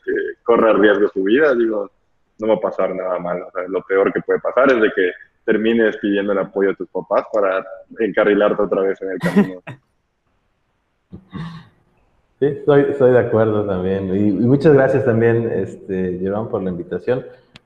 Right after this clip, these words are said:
Speaker 3: Ha sido un placer también estar aquí, compartir este espacio también con, contigo y, y con Javier. Entonces, mu-, muchas gracias, ¿no? Y lo mismo, pues échenle ganas. Si quieren hacer algo, pues háganlo. O sea, si no lo hacen, se pueden arrepentir después.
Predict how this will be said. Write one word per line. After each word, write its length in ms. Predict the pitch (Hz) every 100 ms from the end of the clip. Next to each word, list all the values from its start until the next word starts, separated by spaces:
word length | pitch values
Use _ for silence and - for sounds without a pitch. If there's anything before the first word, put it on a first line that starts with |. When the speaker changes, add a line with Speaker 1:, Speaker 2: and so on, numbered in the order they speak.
| _
Speaker 3:
Ha 100 | 98
sido 260 | - 107 107
un 100 | 104
placer 420 | 95 92 110 110
también 420 | 101 95 104 117
estar 240 | 107 - 98
aquí, 180 | 95 95
compartir 500 | 98 92 - 101 98
este 360 | - 98 92
espacio 320 | 85 98 101
también 320 | 98 87 92 92
con, 220 | 95 90
contigo 520 | - 85 110 120 113
y, 240 | 98 90 -
y 100 | -
con 180 | - 85
Javier. 480 | 85 92 120 - _ _ _ _ _
Entonces, 360 | 92 92 98
mu-, 140 | 92 90 -
muchas 260 | 92 92 95
gracias, 340 | 87 87 85
¿no? 120 | 85
Y 60 | 107
lo 100 | 101
mismo, 280 | 120 175 143
pues 160 | -
échenle 280 | 175 170 151
ganas. 440 | 135 147 156 151 147 - - _ _ _ _ _ _ _
Si 160 | - 113
quieren 200 | 147 151
hacer 200 | 151 143
algo, 320 | 143 147 143
pues 200 | 107 - - - _ -
háganlo. 460 | 120 127 123 113
O 80 | 104
sea, 420 | 110 98 - - - _ _ _ _
si 100 | 127
no 120 | 143
lo 140 | 160
hacen, 340 | 160 160 147 127 - - _ _ _ _ _ _ _ _
se 120 | -
pueden 180 | 117 135
arrepentir 460 | 123 120 117 123 123
después. 420 | 120 120 123 135